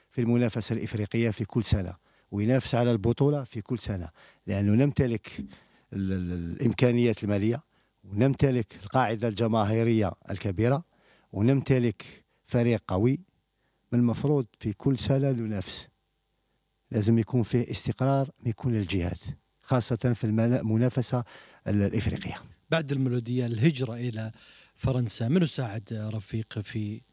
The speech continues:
Speaker 2: الذهاب إلى فرنسا؟
Speaker 1: آه، مثل ما قلت لك، اللي ساعدوني كتير، يعني، أول شيء، يعني، الانتقالي مع المناجر، انتقالي مع ال-، اللي سهل لي الأمور خاصة، وهذه لازم واحد ي-،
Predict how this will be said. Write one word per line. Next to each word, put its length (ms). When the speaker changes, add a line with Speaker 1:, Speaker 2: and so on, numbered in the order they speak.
Speaker 2:
الذهاب 320
إلى 140
فرنسا؟ 340
Speaker 1:
آه، 240
مثل 240
ما 140
قلت 260
لك، 180
اللي 160
ساعدوني 460
كتير، 280
يعني، 360
أول 200
شيء، 200
يعني، 280
الانتقالي 800
مع 160
المناجر، 540
انتقالي 600
مع 160
ال-، 480
اللي 140
سهل 320
لي 100
الأمور 480
خاصة، 720
وهذه 340
لازم 340
واحد 340
ي-، 240